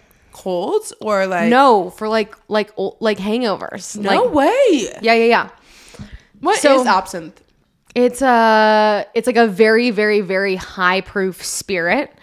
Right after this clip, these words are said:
Speaker 2: that's made with, like, anise, cardamom, lemon, like, a bunch of botanicals, like,
Speaker 1: Got it.
Speaker 2: fifteen botanicals or something like that. Don't quote me on that. But something like that, like, a crazy amount of botanicals. And so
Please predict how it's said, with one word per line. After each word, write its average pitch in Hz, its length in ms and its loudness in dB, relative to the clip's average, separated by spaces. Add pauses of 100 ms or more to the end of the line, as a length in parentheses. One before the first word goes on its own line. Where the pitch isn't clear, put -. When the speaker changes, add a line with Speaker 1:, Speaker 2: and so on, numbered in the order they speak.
(300)
Speaker 2:
that's 202 220 0
made 202 180 -2
with, 190 140 -6
like, 185 220 -4
anise, 202 500 -4
cardamom, 190 540 -2
lemon, 185 520 -2
like, 175 200 -4
a 196 40 -2
bunch 208 380 0
of 190 60 -10
botanicals, 165 580 -6
like, 185 80 -2
Speaker 1:
Got 170 100 -4
it. - 160 -10
Speaker 2:
fifteen 240 420 -2
botanicals 175 540 -8
or 180 100 -2
something 175 280 -6
like 127 160 -8
that. - 240 -4
Don't 196 180 0
quote 185 200 -10
me 98 80 -14
on 82 140 -12
that. 87 180 -12 (420)
But - 100 -6
something 277 200 2
like 190 160 -2
that, 127 260 -4
like, 175 220 -4
a 202 60 -6
crazy 233 320 2
amount 202 220 -2
of 190 60 -12
botanicals. 180 480 -8
And 196 240 -10
so 185 540 -4